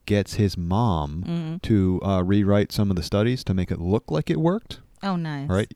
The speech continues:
Speaker 1: Are you with me so far?
Speaker 2: Yeah.
Speaker 1: 'Cause she's, she's a doctor. Quote,
Speaker 2: Oh.
Speaker 1: she's a, quote, "doctor."
Speaker 2: Got it.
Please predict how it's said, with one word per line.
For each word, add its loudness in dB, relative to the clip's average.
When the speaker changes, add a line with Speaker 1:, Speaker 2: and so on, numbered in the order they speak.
Speaker 1:
Are -2
you 0
with 0
me 0
so -2
far? -4
Speaker 2:
Yeah. -4
Speaker 1:
'Cause 0
she's, 2
she's 0
a -2
doctor. -6
Quote, 2
Speaker 2:
Oh. -4
Speaker 1:
she's -4
a, -4
quote, -2
"doctor." -4
Speaker 2:
Got -2
it. -4